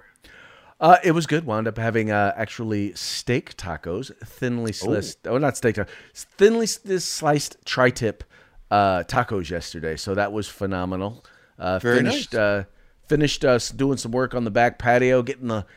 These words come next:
Speaker 1: getting the yard looking all nice and purty and stuff. You know, I'm not a, normally not a fan of, of doing yard work, but I've, I've kind of gotten in the groove lately.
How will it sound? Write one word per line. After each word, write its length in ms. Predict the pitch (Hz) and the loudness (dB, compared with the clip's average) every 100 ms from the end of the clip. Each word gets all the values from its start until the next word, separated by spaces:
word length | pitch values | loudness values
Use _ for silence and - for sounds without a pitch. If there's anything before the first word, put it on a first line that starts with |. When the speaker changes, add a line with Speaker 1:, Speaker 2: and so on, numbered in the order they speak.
| - | -4
Speaker 1:
getting 180 | 156 135 | -2 2
the 60 | |
yard 360 | 120 127 139 131 | 6 8 8 6
looking 300 | 135 135 123 | 0 0 0
all 220 | 127 131 | 2 2
nice 400 | 117 120 127 - | 2 0 0 -2
and 180 | 95 - | -8 -6
purty 500 | - 131 135 135 117 | -4 -2 -2 -4 -4
and 240 | 127 127 | -4 -6
stuff. 480 | - - 127 127 - | -6 -2 0 0 -2
You 100 | 139 | -6
know, 200 | 127 113 - - - | -2 -4 -6 -18 -8
I'm 220 | - 254 262 | 2 2 6
not 160 | 226 | 4
a, 60 | 185 | 2
normally 400 | 139 156 143 123 | 2 2 2 2
not 220 | 117 120 | 2 2
a 40 | |
fan 460 | 95 - 107 113 117 | 0 -2 -2 -2 -4
of, 200 | 110 95 | -4 -8
of 200 | 120 101 | -10 -6
doing 240 | 117 113 | -4 -4
yard 260 | 110 107 113 | 0 0 0
work, 380 | 117 113 - - | -2 -4 -4 -4
but 120 | 104 | -2
I've, 300 | 95 101 85 | 0 -2 -4
I've 220 | 107 101 | -8 -8
kind 380 | - - 127 156 | -8 -6 -4 -2
of 260 | 160 147 - 156 - _ _ _ _ | -2 -2 -8 -20 -20 _ _ _ _
gotten 360 | - 117 - 127 | 2 2 2 -4
in 100 | 113 | -4
the 80 | 107 | -4
groove 300 | 95 92 80 | -4 -6 -6
lately. 320 | 78 58 - | -8 -8 -18